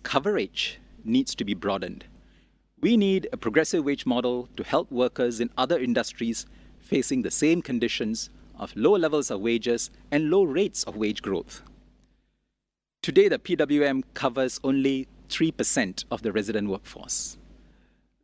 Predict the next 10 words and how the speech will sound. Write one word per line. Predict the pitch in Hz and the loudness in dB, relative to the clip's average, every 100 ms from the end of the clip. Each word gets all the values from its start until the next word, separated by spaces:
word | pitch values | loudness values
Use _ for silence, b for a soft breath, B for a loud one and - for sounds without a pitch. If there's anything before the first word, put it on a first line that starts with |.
| - | -8
The | 117 117 | -2 2
government | 147 180 160 | 2 2 -2
is | 120 | -2
committed | - 123 139 190 175 - | 0 4 4 2 -4 -2
to | 117 | -2
extend | - - 185 160 | -2 2 2 2
the | 120 | -2
P | 131 | 0
W | 110 110 113 | -2 -2 -4
M | 123 113 120 | -2 -2 -2